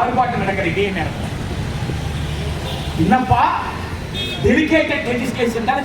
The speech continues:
செல்லாதுன்னு சொன்னேன், நான் லெஜிஸ்லேஷனே கொண்டு வரேன், நீ என்ன செய்யற? இதுதான் ட்ரம்பை போன்ற சவால். நூத்தி நாற்பது கோடி பேர்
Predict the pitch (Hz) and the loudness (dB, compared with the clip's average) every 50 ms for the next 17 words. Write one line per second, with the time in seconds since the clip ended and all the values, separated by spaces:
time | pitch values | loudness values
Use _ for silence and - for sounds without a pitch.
0 | - 226 226 226 247 240 233 233 220 - - 190 175 160 170 185 233 208 - - | 0 -2 2 2 2 4 4 2 0 0 -2 -2 -2 0 0 0 0 0 -2 -4
1 | - - - - - - - - - - 170 180 165 156 202 214 294 285 - - | -8 -8 -10 -10 -10 -10 -10 -10 -4 0 0 2 2 2 2 2 2 0 0 0
2 | 285 269 262 - - 285 277 247 214 208 208 214 208 196 175 175 156 151 156 - | 2 2 2 2 2 2 2 2 0 2 2 4 4 4 2 2 0 0 0 2
3 | 202 220 214 - 214 - - - - - - - - - - - - - - - | 2 2 4 4 2 2 2 0 -2 -4 -4 -6 -6 -6 -6 -6 -4 -4 0 2
4 | - - - - - - 233 247 254 - - 285 262 247 233 226 226 226 220 233 | 2 2 2 2 2 2 2 2 2 0 0 0 0 0 2 2 2 2 2 0
5 | - - 175 175 160 156 147 - - - - - - - - - - - - - | 0 0 0 0 0 0 -2 -2 -4 -4 -4 -4 -2 -2 -4 -4 -4 -6 -6 -6
6 | - - - - - - - - - - 311 427 466 480 453 494 523 480 480 466 | -6 -6 -6 -6 -6 -6 -6 -4 2 4 6 6 6 6 4 4 6 8 6 6
7 | 466 466 453 440 403 392 381 359 359 359 359 403 440 480 453 | 6 6 4 4 4 4 4 4 4 4 4 4 4 4 2